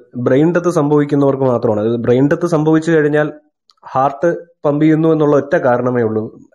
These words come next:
ശ്വാസം പോലും സ്വന്തമായിട്ട് എടുക്കാൻ കഴിയില്ല, വെന്റിലേറ്റേഴ്സ് വേണം. അപ്പൊ അത്തരം സാഹചര്യത്തിൽ മാത്രം അങ്ങനെ തന്നെ ഇട്ട്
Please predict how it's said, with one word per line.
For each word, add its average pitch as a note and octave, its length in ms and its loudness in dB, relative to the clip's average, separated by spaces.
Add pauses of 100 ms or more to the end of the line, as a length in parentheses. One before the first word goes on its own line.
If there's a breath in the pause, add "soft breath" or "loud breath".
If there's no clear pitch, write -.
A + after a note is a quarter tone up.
ശ്വാസം D3+ 480 -2
പോലും D#3+ 240 0
സ്വന്തമായിട്ട് D#3 480 0
എടുക്കാൻ C#3+ 300 0
കഴിയില്ല, B2+ 260 2
വെന്റിലേറ്റേഴ്സ് C#3 600 0
വേണം. G#2 200 -6 (560)
അപ്പൊ D#3 140 -2
അത്തരം G3 380 -2
സാഹചര്യത്തിൽ E3+ 640 0
മാത്രം D3+ 360 0 (720 soft breath)
അങ്ങനെ E3+ 340 4
തന്നെ F3+ 140 2
ഇട്ട് F3 280 -2